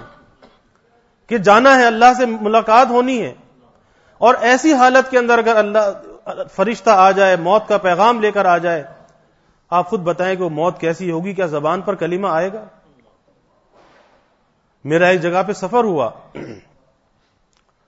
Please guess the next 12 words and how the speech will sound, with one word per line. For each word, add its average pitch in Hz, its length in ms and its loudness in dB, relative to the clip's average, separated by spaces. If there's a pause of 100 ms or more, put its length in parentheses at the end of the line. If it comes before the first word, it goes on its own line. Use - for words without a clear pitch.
(480)
تو 190 120 -2
ان 233 100 0
کے 254 100 -2
بوڑھے 233 280 2
والد 233 380 4
صاحب 226 240 0
تھے، 156 180 -12 (1700)
اب 180 100 -6
بیچارے 240 340 2
معذور 214 420 2
بستر 202 360 -2
پر۔ 247 160 -4